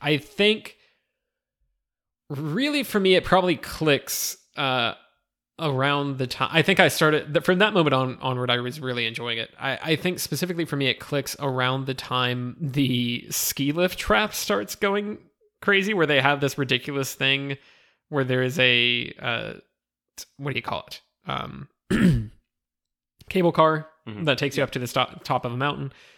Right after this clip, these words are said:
Speaker 1: uh, which is very James Bond. And, uh, then Eggsy and Whiskey, Pedro Pascal's character, gets stuck inside this thing, uh, and it starts spinning like a top, like, i-, insanely fast, and it's just completely ridiculous. And I was kinda like, "Okay, I'm,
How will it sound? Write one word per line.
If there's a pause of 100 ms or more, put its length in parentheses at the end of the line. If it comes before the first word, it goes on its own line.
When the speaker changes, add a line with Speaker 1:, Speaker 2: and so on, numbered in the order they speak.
(260)
Speaker 1:
uh,
which
is
very
James
Bond. (560)
And,
uh,
then
Eggsy
and (160)
Whiskey,
Pedro
Pascal's
character,
gets
stuck
inside
this
thing, (580)
uh,
and
it
starts
spinning
like
a
top, (100)
like,
i-, (340)
insanely
fast,
and
it's
just
completely
ridiculous.
And
I
was
kinda
like,
"Okay,
I'm,